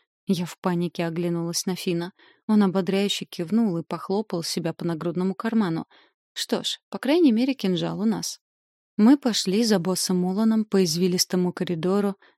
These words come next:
мимо оленьих голов и мерцающих витрин с трофеями.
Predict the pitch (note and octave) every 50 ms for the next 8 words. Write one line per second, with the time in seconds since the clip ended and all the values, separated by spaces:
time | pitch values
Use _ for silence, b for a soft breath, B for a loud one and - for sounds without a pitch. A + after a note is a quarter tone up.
0 | b - G3+ G#3 G3+ F#3+ F#3 F#3 F#3 F#3 F#3 F3+ F3+ F3+ F3+ F3+ E3+ E3 F#3+ F3+
1 | F3 F#3 G#3+ A3 - - F3+ F3 F3 F3 - - - - F3+ F3+ F3+ F3 - -
2 | - - - F3 F3+ F3 - F3+ F3+ F3+ F3+ - - - F3+ F3+ - - - F3+
3 | F3 F3+ F3+ F3+ F#3 G#3+